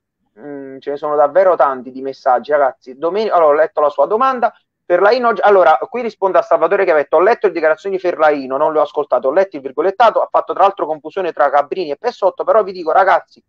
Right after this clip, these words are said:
qualunque cosa dicono, noi non dobbiamo replicare gioco forza allo stesso modo." Se qualcuno va, io ho sentito anche i cori, "Chi non salta Juventino è", pazienza, no, mm,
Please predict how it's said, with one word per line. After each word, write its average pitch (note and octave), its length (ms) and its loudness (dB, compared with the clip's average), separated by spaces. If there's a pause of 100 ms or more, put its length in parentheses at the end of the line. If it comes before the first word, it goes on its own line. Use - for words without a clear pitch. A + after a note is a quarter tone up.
(280)
qualunque G#3+ 420 2
cosa E3 240 2
dicono, G3+ 580 -2
noi G3+ 140 -2
non G3+ 180 -2
dobbiamo G3 420 2
replicare D3+ 760 0 (260)
gioco E3 320 0
forza D#3 260 -2
allo D3 100 0
stesso D#3 320 -8
modo." B2+ 300 -2
Se B3+ 240 -4
qualcuno G#3 520 0 (340)
va, F#3 200 4
io A#3+ 120 4
ho C4+ 40 0
sentito F#3 320 -2
anche A#3 220 0
i - 20 0
cori, G3+ 360 2
"Chi F3 100 -12
non F#3 180 -4
salta F3+ 320 2
Juventino E3+ 400 -6
è", D3+ 120 -4
pazienza, E3 640 -2
no, E3 260 -2
mm, E3+ 240 -14